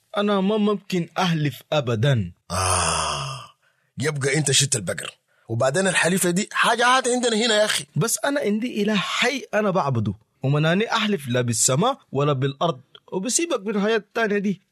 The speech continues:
Speaker 2: أنت لازم تحلف يا مجدي، ما كلنا عندنا آلهة يا أخي، ها؟ إشمعنى أنت يعني؟ إلهك ده حي يعني ولا كيف؟
Speaker 1: يا جناب العمدة، أنا عندي بقر كتير وغنم أكتر، ممكن أدي عوض نص أبقاري لو هو عايز، بس أنا ما ممكن أحلف بإله وثني.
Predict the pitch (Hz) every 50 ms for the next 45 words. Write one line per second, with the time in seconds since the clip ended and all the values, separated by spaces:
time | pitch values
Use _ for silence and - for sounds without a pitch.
0 | _ - 143 139 - 147 143 147 147 135 127 - - 123 127 123 113 110 104 98
1 | 98 82 76 - - _ _ _ - 104 117 127 - 185 208 208 208 202 196 190
2 | 185 180 175 165 151 160 156 143 131 120 113 113 107 - - - - - _ _
3 | _ _ _ _ - 135 180 320 - _ _ _ _ _ - 131 - 156 185 190
4 | 190 180 170 156 139 143 127 123 117 110 - - _ _ _ _ - 135 151 165
5 | 156 156 139 135 151 - 175 170 165 170 170 175 165 135 123 123 - - 127 -
6 | - _ _ _ _ _ - _ _ - 127 123 127 127 135 143 156 160 139 127
7 | 117 117 113 110 101 98 _ _ _ - - 214 220 196 185 170 214 175 202 175
8 | 151 131 - - 113 - 139 151 170 170 175 180 170 127 117 117 123 156 151 147
9 | - - 226 - - - 92 - - _ _ _ - - 190 208 - 214 185 214
10 | 190 160 165 160 185 196 196 196 190 _ _ _ _ - 135 196 285 - - -
11 | 147 127 110 104 131 131 135 143 131 127 120 120 135 139 123 113 113 104 98 82
12 | - - _ _ _ _ _ - 143 175 202 - - - 214 202 185 180 190 196
13 | 196 185 170 - 165 - - - 170 170 156 135 117 - - 123 127 123 131 131
14 | 120 110 110 - 101 92 87 -